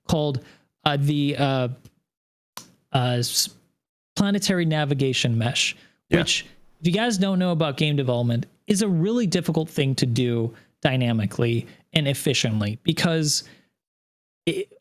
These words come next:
Speaker 1: often when you do auto generation of, of nav meshes, it creates a lot of tessellation over the terrain, which can create issues with the A I's navigation and increase the load on the C P U. So trying to create a way for the,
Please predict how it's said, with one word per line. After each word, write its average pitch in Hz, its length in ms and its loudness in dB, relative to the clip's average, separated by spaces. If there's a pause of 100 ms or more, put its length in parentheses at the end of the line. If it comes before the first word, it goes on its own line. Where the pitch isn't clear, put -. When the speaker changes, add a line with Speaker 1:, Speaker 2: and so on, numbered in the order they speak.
Speaker 1:
often 208 340 0
when 190 120 2
you 175 60 2
do 160 160 0
auto 151 260 0
generation 139 640 0
of, 135 200 0
of 135 180 0
nav 131 240 0
meshes, 131 440 0
it 135 160 0
creates 170 320 0
a 143 60 0
lot 135 260 0
of 135 80 -4
tessellation 127 800 0 (360)
over 143 200 0
the 131 100 0
terrain, 151 520 0
which 143 200 -2
can 135 320 0 (220)
create 180 340 -4
issues 175 400 0
with 160 120 0
the 147 240 0
A 139 140 0
I's 139 200 -2
navigation 143 840 0
and 135 280 0
increase 156 460 0
the 151 100 0
load 131 260 0
on 127 120 2
the 120 80 2
C 123 200 0
P 127 160 -2
U. 117 280 0 (360)
So 180 120 2
trying 190 380 2
to 226 60 0
create 180 340 0
a 143 120 0
way 147 300 0
for 143 260 0
the, 123 300 0